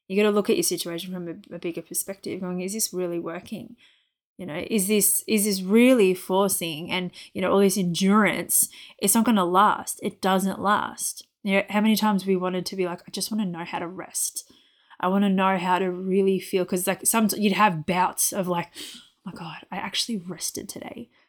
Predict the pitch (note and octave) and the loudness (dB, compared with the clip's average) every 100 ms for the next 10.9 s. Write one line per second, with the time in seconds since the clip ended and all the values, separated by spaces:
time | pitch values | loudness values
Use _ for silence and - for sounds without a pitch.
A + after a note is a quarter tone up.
0 | _ - G#3 G#3+ G#3+ F#3 F3 G3 F#3+ F3+ | _ -2 0 4 2 2 4 4 4 -2
1 | - F3+ F3+ E3+ E3 D#3+ - _ _ _ | -2 -2 -2 -2 -2 -6 -10 _ _ _
2 | _ _ G#3+ E3+ F3+ E3+ - G3 F#3+ G#3+ | _ _ -8 -4 -4 -2 2 4 6 8
3 | F#3 E3+ - - A3 G#3+ F#3+ E3+ F#3 F#3+ | 6 2 -2 2 2 4 4 4 2 4
4 | F#3 F3+ - F3+ - - G3+ G3 F3+ F3+ | 2 0 0 -2 -4 0 4 4 2 0
5 | F3+ F#3+ G#3+ A#3 C4 B3 - - _ A3+ | -4 -4 -6 -6 -6 -8 -14 -20 _ 0
6 | B3 A#3+ - - - - A3 A#3 G#3 G#3+ | 2 2 0 -6 -8 0 2 4 4 4
7 | A3+ F#3 F3+ F3+ F3 F3+ F3+ E3+ - - | 4 2 0 -4 -6 -8 -10 -12 -12 -8
8 | A3 G#3 - F#3 F#3+ G3 - - - - | -4 -4 -6 -10 -6 -6 -4 -8 -8 -16
9 | _ _ _ - G#3 F#3 - G3 G3+ F#3 | _ _ _ -4 -2 -2 -4 -4 -2 -2
10 | - F#3 - - G#3 A3 G3+ F#3 | -2 -6 -4 2 4 6 4 2